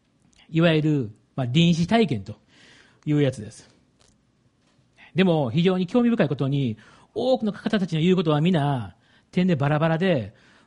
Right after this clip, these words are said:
どれを信じていいか全くわからないんです。そうではないでしょうか。ある方たちは死んだら、いや、死にそうになったら、そこには三途の川があるんだと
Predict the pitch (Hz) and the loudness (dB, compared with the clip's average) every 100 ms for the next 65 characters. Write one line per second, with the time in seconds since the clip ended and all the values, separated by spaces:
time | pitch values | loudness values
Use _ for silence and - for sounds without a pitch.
0 | 147 185 202 196 - 156 131 127 123 143 | -2 2 4 2 0 -2 0 -4 -2 -4
1 | 175 - 220 190 196 233 226 131 85 - | -6 -8 -2 0 2 2 2 -2 -8 -18
2 | _ _ _ _ _ _ _ - 196 156 | _ _ _ _ _ _ _ -6 -2 -2
3 | 123 120 117 117 110 - _ _ _ - | -2 -6 -8 -12 -16 -20 _ _ _ -8
4 | 208 208 180 170 135 135 135 - 220 156 | 0 2 2 0 0 -2 -2 0 0 0
5 | 139 151 107 92 _ _ - 143 - 240 | 0 0 -2 -10 _ _ -6 -6 0 2
6 | 220 208 151 151 - 170 156 139 110 - | 4 4 2 -2 -2 -2 0 -2 -6 -16
7 | _ - - _ 170 196 160 139 143 117 | _ -20 -20 _ 0 2 2 2 0 -2
8 | 104 - 233 214 214 208 226 170 123 165 | -6 0 2 4 2 4 4 4 2 0
9 | 208 110 | 0 -4